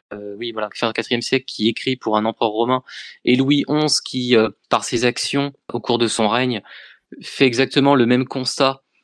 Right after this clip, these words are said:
et recopie, euh, pas quasiment mot à mot, mais presque en tout cas, en l'essence du texte de Végès en tout cas,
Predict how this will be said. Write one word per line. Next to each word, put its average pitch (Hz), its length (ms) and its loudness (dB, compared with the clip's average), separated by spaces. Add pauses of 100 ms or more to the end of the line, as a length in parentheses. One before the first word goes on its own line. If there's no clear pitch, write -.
(240)
et 113 120 2
recopie, 131 720 0
euh, 107 220 4
pas 113 240 0
quasiment 110 360 -2
mot 110 160 -2
à 127 100 0
mot, 139 160 0
mais 107 140 -2
presque - 340 -4
en 110 80 -4
tout - 120 -16
cas, 117 240 0
en 104 160 -4
l'essence 113 420 -2
du 113 160 -14
texte - 220 -4
de 110 80 -2
Végès 110 360 -2
en - 60 -20
tout 117 100 -14
cas, - 280 -6